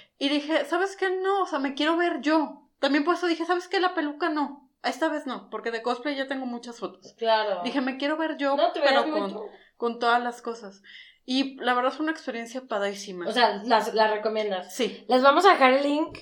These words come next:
Speaker 2: en, en, en las notas del programa. Prometo solemnemente dejárselas.
Speaker 1: Sí.
Speaker 2: Y también les vamos a dejar la dinámica en un post de cómo hacer el giveaway.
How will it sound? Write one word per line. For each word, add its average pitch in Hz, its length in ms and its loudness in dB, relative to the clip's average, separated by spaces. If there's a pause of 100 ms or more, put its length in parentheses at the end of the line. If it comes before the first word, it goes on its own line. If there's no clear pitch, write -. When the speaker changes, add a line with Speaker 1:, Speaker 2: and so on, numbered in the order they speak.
Speaker 2:
en, 208 300 8
en, 180 720 -2
en 180 160 -6
las 190 180 -4
notas 220 280 -2
del 262 180 -2
programa. 196 720 -2
Prometo 233 600 2 (300)
solemnemente 226 720 -4
dejárselas. 208 640 -8 (320)
Speaker 1:
Sí. 226 340 -8
Speaker 2:
Y 302 200 -4
también 254 280 2
les 254 100 -6
vamos 254 180 -4
a 269 60 2
dejar 226 220 -4
la 226 140 0
dinámica 220 440 -4
en 202 100 -4
un 196 160 -4
post 220 260 -2
de 196 120 -4
cómo 190 200 -4
hacer 196 220 -4
el 180 80 -8
giveaway. 208 600 -4